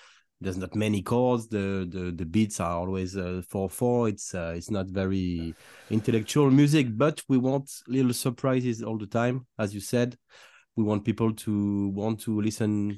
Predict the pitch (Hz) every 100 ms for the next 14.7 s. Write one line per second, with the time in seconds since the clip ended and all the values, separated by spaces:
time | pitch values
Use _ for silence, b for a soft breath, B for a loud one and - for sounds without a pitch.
0 | - 110 107 - - 120 - 101 117 117
1 | 120 - _ - 113 104 104 101 123 123
2 | 117 104 98 - 104 98 95 98 98 101
3 | 104 95 95 110 110 101 90 92 - 101
4 | 101 98 101 98 92 90 87 B B B
5 | _ 110 101 98 131 131 87 - _ _
6 | _ _ _ _ _ _ _ - _ -
7 | - 101 90 87 87 92 95 - 110 135
8 | 143 127 117 113 - 151 127 101 90 107
9 | 101 - 95 98 98 90 87 B B B
10 | B B - 95 98 - 117 101 107 104
11 | - - 87 117 - _ _ _ _ _
12 | _ _ 110 104 101 - 156 156 147 113
13 | 104 101 113 104 98 95 104 101 113 -
14 | 101 92 95 90 90 90